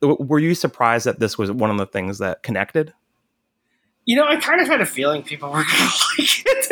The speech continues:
Speaker 2: and I, that might, that might sound,
Speaker 1: No,
Speaker 2: might
Speaker 1: no, I
Speaker 2: sound
Speaker 1: think
Speaker 2: a
Speaker 1: that,
Speaker 2: little
Speaker 1: I, I feel like that's
Speaker 2: egotistical.
Speaker 1: often the case. So you can kind of, like, tell that something had a good vibe, or s-, you're, you're, you're, you're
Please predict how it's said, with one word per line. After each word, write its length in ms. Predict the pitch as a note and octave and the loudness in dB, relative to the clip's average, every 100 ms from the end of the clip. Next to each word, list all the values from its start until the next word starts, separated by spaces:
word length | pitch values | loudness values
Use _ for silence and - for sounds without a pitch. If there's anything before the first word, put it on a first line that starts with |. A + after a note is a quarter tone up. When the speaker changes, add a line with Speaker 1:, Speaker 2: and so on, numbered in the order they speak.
| G#4+ | 0
Speaker 2:
and 80 | B3+ | 2
I, 220 | C4 A#3 | 2 2
that 140 | C4 | 2
might, 260 | C#4 D#4 - | 2 0 0
that 120 | C4 | 0
might 200 | C#4 B3+ | 2 0
sound, 380 | - F#3 F3 F3 E3+ - - A3+ - | 2 2 2 0 -4 -8 -6 -4 0
Speaker 1:
No, 80 | G3+ | 2
Speaker 2:
might 60 | |
Speaker 1:
no, 100 | G3 | 4
I 40 | - | 4
Speaker 2:
sound 100 | G3 | 2
Speaker 1:
think 100 | G3 | 2
Speaker 2:
a 20 | |
Speaker 1:
that, 80 | G3 | 2
Speaker 2:
little 280 | E3+ F3 | 2 2
Speaker 1:
I, 40 | D#3+ | 0
I 40 | |
feel 160 | E3+ F3 | 2 0
like 120 | F#3 | 2
that's 140 | F3 | 2
Speaker 2:
egotistical. 80 | F3 | 0
Speaker 1:
often 180 | - C3+ | 0 0
the 80 | A2+ | 0
case. 320 | - G#2 F#2 | 0 -2 -2
So 80 | G2+ | -2
you 180 | A2 A2+ | 0 0
can 100 | B2+ | 0
kind 180 | B2 | 2
of, 80 | A2+ | 2
like, 160 | G#2+ G#2 | 2 -2
tell 340 | - G#2 G2+ | 0 2 2
that 240 | F#2 F2+ - | 2 -4 -6
something 260 | - G#2 | -4 -4
had 140 | G#2 F2+ | -2 -4
a 40 | |
good 180 | E2+ E2+ | -4 -2
vibe, 400 | F#2 F#2 F2+ F2 | 2 2 2 0
or 60 | |
s-, 120 | F2 - | -6 -6
you're, 240 | G2+ G2+ | -4 0
you're, 140 | A2 A2+ | 0 2
you're, 280 | A2+ G#2+ - | 2 0 -2
you're 240 | A#2 G#2+ | 0 2